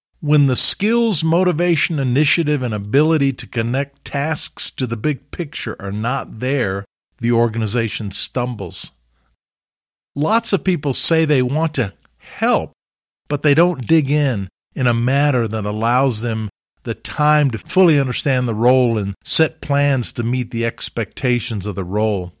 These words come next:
I'm actually leaving two volunteer organizations because of issues arising from these two points." Again, it's a frustration about people who are volunteers not really delivering. Either it's a problem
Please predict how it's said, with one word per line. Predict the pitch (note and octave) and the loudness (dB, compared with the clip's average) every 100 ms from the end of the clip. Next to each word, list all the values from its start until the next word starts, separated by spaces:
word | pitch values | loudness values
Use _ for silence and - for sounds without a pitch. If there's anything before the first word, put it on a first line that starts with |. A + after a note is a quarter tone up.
| _ _ _ _ _ _ _ | _ _ _ _ _ _ _
I'm | D3 G#3+ | 0 2
actually | A#3+ G#3+ - C3 | 2 0 0 0
leaving | A2+ A#2 E3 D3 C3+ A#2 | 2 4 4 2 0 -2
two | - - F3 | -4 -4 -2
volunteer | C#3+ C#3 C#3+ A#2+ - B2+ | 0 0 0 -4 -4 -6
organizations | - A2+ G#2+ G2 A2 G#2+ - G2 | -4 -6 -4 -2 -2 -2 -2 -6
because | F2 A2 - A2+ | -6 -8 -4 -4
of | G2+ - - | -4 -10 -4
issues | F3 - B2+ G2 G2+ | -2 -2 -4 -4 -4
arising | G2 G#2+ A2+ A2+ G2 F#2 F#2 - | -4 -4 -4 -4 -4 -6 -8 -12
from | - G2 | -8 -6
these | G2 G#2 - | -4 -4 -6
two | - G#2 | -8 -8
points." | - - F#2+ F2 - - - _ _ _ _ _ | -8 -10 -8 -10 -12 -14 -16 _ _ _ _ _
Again, | - C3+ E3+ D#3 | -10 -4 -2 -2
it's | C3 C3+ | -2 -4
a | |
frustration | - - F#3 - - D#3 D3+ - A2 | -6 -6 -6 -6 -4 -4 -2 -4 -6
about | G#2 A2+ G#2+ - | -4 -6 -6 -8
people | - D3+ D3 B2 | -4 -4 -4 -4
who | B2 | -2
are | G#2 | -2
volunteers | F#2 A#2 B2+ B2 G#2+ - B2 A#2+ G#2+ G2 | -2 -2 0 -2 -4 -6 -4 -2 -2 -4
not | A#2+ C3 - | -6 -6 -6
really | B2 A2+ G#2 F#2 _ _ _ - | -4 -4 -4 -8 _ _ _ -8
delivering. | G#2 G#2+ G#2+ C#3+ C#3 G#2 F2+ D#2+ | -2 2 4 4 4 0 -4 -6
Either | - A#2+ B2 | -6 -4 -2
it's | A#2 - | -2 -4
a | |
problem | - - B2 B2+ B2+ | -8 -2 0 0 -4